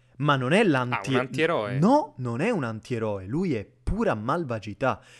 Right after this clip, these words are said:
Speaker 1: lui ha zero qualità che lo redimano, lui dall'inizio alla fine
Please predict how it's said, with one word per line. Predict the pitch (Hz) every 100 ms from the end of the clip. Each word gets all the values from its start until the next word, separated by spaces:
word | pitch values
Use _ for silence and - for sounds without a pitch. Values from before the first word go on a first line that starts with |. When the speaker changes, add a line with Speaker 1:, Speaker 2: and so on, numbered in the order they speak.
| -
Speaker 1:
lui | 151 175 131
ha | 101 98
zero | - 160 220 208 -
qualità | 135 120 117 165
che | -
lo | 131 113
redimano, | 104 104 143 104 98
lui | 107 160 180
dall'inizio | 120 117 117 135 190 - 123
alla | 107 104
fine | - 147 165